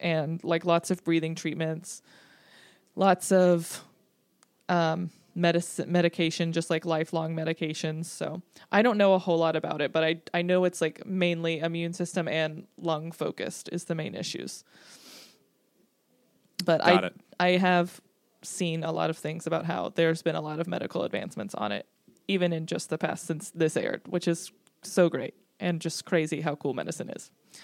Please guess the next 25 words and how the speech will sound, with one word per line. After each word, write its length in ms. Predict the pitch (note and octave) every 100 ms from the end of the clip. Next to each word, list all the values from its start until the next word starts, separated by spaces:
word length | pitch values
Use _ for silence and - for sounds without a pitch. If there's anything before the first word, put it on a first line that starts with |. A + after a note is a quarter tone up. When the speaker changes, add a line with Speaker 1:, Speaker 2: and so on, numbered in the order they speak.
| - - - - - _ _
Speaker 2:
It 120 | D3+
makes 260 | C#3+ G3+ -
it 80 | -
more 240 | D3 D#3
impressive 520 | B2+ - B2 - A2
that 160 | G#2+ G#2
his 200 | B2 A2+
character 640 | - A#2 A2 G2+ G#2 F#2+ F#2
was 280 | G#2 G2
running 320 | G2 A2 G2+ G2
triathlons 1200 | - G#2+ G2 G2+ G2+ G2+ E2+ D#2 D2 D#2+ - -
to 40 |
Speaker 1:
Yeah, 200 | F#3 D3+
Speaker 2:
raise 240 | F#2+ F3+
money 260 | G#2 F#2+ -
for 140 | - F#2+
Speaker 1:
absolutely. 40 |
Speaker 2:
cystic 360 | G2 F#2+ F2+ -
fibrosis. 400 | F#2 E2+ F2 D#2+
Speaker 1:
Yeah. 180 | D#3+ B2+
Speaker 2:
That 240 | A#2 A#2+
makes 220 | A#2+ A2+ A2
it 100 | G2+
way 160 | G2
more 380 | G2 F2+ E2+ D#2+